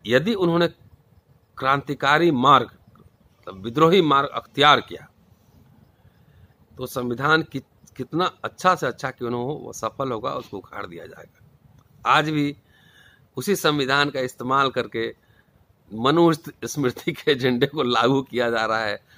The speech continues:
संविधान की मूल भावना को तोड़ा मरोड़ा जा रहा है, है ना? सारा कुछ सार्वजनिक संस्थाएं बे-, बेची जा रही हैं, बर्बाद की जा रही हैं। और ज-,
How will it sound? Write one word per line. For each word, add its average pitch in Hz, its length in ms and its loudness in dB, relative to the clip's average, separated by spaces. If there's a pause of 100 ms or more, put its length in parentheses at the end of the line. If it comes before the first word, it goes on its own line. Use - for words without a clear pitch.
(240)
संविधान 143 560 2
की 151 100 -6
मूल 151 440 2
भावना 127 420 -4
को 131 100 -8
तोड़ा 170 480 2
मरोड़ा 120 360 0
जा 107 160 2
रहा 104 200 -2
है, 95 300 -10 (540)
है 160 80 -6
ना? - 160 -6
सारा 151 460 2
कुछ 147 220 -4 (100)
सार्वजनिक 123 440 -4
संस्थाएं 123 560 -6
बे-, 123 260 -4
बेची 117 420 -4
जा 127 160 -2
रही 107 180 -6
हैं, 110 160 -8
बर्बाद 120 440 2
की 104 80 -10
जा 90 200 -10
रही 95 120 -8
हैं। 78 180 -18 (840)
और 101 280 -4 (1300)
ज-, 101 120 -18